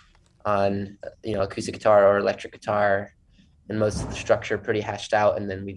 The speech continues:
you know, Juice and I would sort of work on the songs together, get the s-, the drums sorted out, and then we'd bring 'em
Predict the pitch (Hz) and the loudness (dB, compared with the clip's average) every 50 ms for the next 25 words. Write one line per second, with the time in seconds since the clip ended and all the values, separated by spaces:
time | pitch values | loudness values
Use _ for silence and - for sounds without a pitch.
0 | 87 - _ _ _ _ _ _ - _ - _ - 101 98 98 95 98 - 110 | -14 -18 _ _ _ _ _ _ -20 _ -20 _ -2 0 0 0 0 0 -2 -2
1 | 107 - 110 107 101 98 101 101 101 101 98 - - _ - - - - - - | 0 0 0 0 2 2 2 2 0 0 -2 -4 -12 _ -20 -20 -20 -20 -20 -20
2 | _ - - 113 104 101 98 98 107 110 104 - 113 107 104 104 - - 104 104 | _ 0 2 4 4 4 2 0 0 0 0 0 -2 -2 -2 -4 -4 -4 -4 -4
3 | 107 104 - - 101 - 110 104 107 107 104 - - _ - _ _ _ _ _ | -4 -8 -10 -12 -2 -2 0 2 2 0 -2 -4 -10 _ -20 _ _ _ _ _
4 | _ _ _ _ _ _ _ _ _ _ - - - - - - - - - 113 | _ _ _ _ _ _ _ _ _ _ -16 -14 -14 -14 -16 -16 -14 -4 -2 -2
5 | 107 - 120 107 107 107 107 - - - 120 110 107 110 107 104 104 104 104 101 | 0 2 2 2 2 2 -2 -6 -4 0 2 2 2 4 2 2 4 4 2 2
6 | 107 107 104 101 104 104 104 101 101 110 107 101 104 104 104 101 | 0 -4 -8 -8 -8 -8 -10 -6 -4 -4 -4 -2 -4 -6 -8 -10